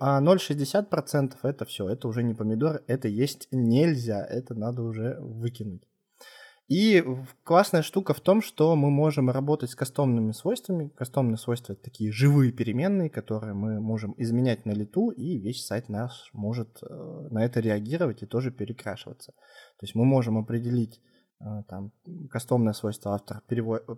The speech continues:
приводит в статье, м, кастомное свойство hue ноль, да, и потом мы можем в background color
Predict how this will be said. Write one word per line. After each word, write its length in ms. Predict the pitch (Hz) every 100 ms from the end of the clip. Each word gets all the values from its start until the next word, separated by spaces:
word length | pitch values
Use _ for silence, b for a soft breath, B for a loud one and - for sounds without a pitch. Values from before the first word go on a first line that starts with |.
| 107
приводит 360 | 123 123 117
в 40 | -
статье, 540 | - 117 120 113 110 - _ _ _ _ _ _ -
м, 140 | 127 117
кастомное 420 | 123 139 131 120
свойство 360 | 123 123 - 117 -
hue 260 | 165 277 - B B
ноль, 360 | 135 123 101 - _ _ _ _ _ _ _
да, 260 | 98 143 196 _
и 140 | - 208
потом 320 | 127 127 165
мы 100 | 143
можем 320 | 127 143 135
в 60 | 113
background 440 | 120 131 143 117
color 420 | - 117 147 220